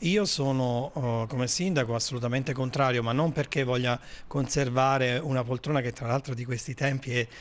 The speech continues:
è scottante per un sindaco, quindi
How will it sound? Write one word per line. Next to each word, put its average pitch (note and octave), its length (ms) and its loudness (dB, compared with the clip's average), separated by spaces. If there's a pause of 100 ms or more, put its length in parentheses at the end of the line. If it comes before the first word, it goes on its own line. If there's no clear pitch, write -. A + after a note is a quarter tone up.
(160)
è - 120 -6
scottante B2+ 720 0
per C3 180 0
un B2+ 140 0
sindaco, A2+ 520 0
quindi A2+ 380 0